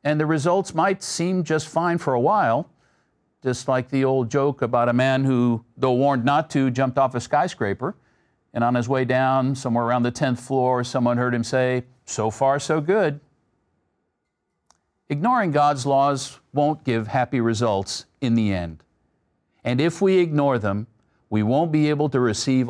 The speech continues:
all that God wants to give us, which includes eternal life. God's instructions, His laws, include principles that are unpopular today.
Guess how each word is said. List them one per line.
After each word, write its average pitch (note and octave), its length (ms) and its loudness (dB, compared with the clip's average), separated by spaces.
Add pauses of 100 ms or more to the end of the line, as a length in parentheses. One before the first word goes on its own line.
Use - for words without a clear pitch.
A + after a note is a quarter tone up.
all D#3 360 2
that D3 200 -2
God B2+ 340 0
wants B2+ 280 -2
to A2+ 100 -2
give G2+ 340 -2
us, D#2 400 -12
which D#3 240 -2
includes C#3 840 0 (360)
eternal E3+ 840 -2
life. G#2 600 -4 (1400)
God's F3 280 2
instructions, G3+ 960 -2 (280)
His D#3+ 300 2
laws, D3 560 2 (400)
include C#3+ 440 0
principles F#3 640 -2
that D3+ 140 2
are D3+ 160 2
unpopular D#3+ 680 -2
today. E2+ 420 -10